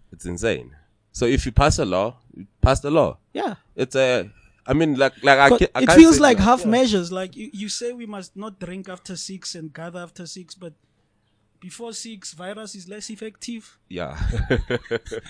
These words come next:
Speaker 2: Like, eh,
Speaker 1: Yeah.
Speaker 2: I, I, I don't get it, man. I
Speaker 1: Yeah.
Speaker 2: don't,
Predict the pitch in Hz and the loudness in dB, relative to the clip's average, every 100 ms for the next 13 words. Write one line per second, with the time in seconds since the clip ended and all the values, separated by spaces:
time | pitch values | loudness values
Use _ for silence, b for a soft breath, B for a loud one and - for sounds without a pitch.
0 | - - 156 160 139 254 320 349 302 196 | -16 -16 -16 -12 -8 -6 -6 -8 -6 -4
1 | 226 233 - 233 277 262 220 254 196 170 | -4 -6 -4 2 4 4 2 0 0 -4
2 | 190 214 - 107 92 87 | -12 -10 -6 -4 -4 -6